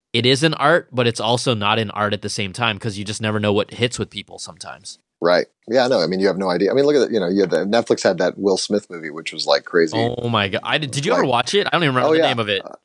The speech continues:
Speaker 2: Bright, Bright.
Speaker 1: How, how was
Speaker 2: It was,
Speaker 1: it?
Speaker 2: it was, it was weird. I mean, it was sort of like a, a rehash of a bunch of different movies and with a high production value and Will Smith. <laughs> You're like,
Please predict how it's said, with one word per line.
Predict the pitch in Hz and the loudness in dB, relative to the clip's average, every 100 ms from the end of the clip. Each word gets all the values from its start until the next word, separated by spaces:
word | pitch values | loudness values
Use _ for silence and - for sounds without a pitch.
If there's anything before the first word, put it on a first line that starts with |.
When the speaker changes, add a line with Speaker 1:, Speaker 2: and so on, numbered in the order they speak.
| - | -16
Speaker 2:
Bright, | 101 110 113 92 _ - - | -4 0 2 0 _ -16 -2
Bright. | 107 87 - _ _ - - | 0 0 -2 _ _ -20 -4
Speaker 1:
How, | 120 117 | 0 2
how | 123 | 4
was | 123 107 | 2 2
Speaker 2:
It | |
was, | 95 - | -2 -6
Speaker 1:
it? | _ _ - 127 | _ _ 0 2
Speaker 2:
it | |
was, | 135 107 _ _ - | 2 0 _ _ -4
it | - 147 | 0 4
was | 120 | 4
weird. | 98 98 101 101 - - | 4 4 4 2 -8 -4
I | 120 | 0
mean, | 131 | 2
it | 131 | 4
was | 123 | 2
sort | - 147 | 2 2
of | 135 | 4
like | 123 120 | 2 2
a, | 110 101 101 95 | 2 2 0 -2
a | 110 | -2
rehash | 101 104 117 - 110 107 110 | -2 0 0 0 -2 -2 -4
of | 95 | -4
a | |
bunch | 85 101 98 | -2 -2 -2
of | |
different | 90 104 85 | 0 0 -2
movies | 92 95 101 104 | 0 4 6 4
and | - 95 92 | 0 -6 2
with | 95 - | 0 0
a | |
high | - - 214 208 | -6 -2 0 0
production | 214 190 190 208 | 0 0 0 -2
value | 180 190 208 196 | 0 2 2 0
and | 175 170 | -4 -6
Will | 175 | -4
Smith. | - - - - - - - | -4 -10 -12 -18 -10 -4 0
<laughs> | 185 - - - | 2 0 0 -2
You're | 214 180 214 | -2 0 0
like, | 165 | -2